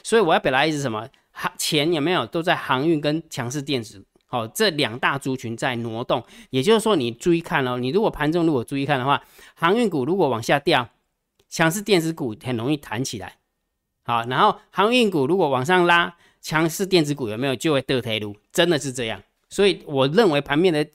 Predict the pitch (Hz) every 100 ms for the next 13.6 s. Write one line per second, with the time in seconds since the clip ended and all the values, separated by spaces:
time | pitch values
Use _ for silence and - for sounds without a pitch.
0 | _ _ - 123 117 113 139 131 127 110
1 | 113 101 214 180 - _ 127 180 190 120
2 | 147 147 139 117 107 180 190 - 214 214
3 | 180 170 180 185 190 202 151 - _ -
4 | 139 196 165 110 123 175 120 - - 143
5 | 151 123 123 131 131 123 110 117 - _
6 | _ - - 110 147 123 - _ _ -
7 | _ 226 196 147 190 - 156 190 185 156
8 | 151 135 110 117 135 185 190 170 127 127
9 | - 160 151 131 147 135 147 120 117 -
10 | 107 135 123 - - _ 117 123 170 208
11 | 139 127 113 123 - 143 113 101 139 -
12 | _ _ 226 226 214 214 208 104 98 139
13 | 147 123 117 117 143 113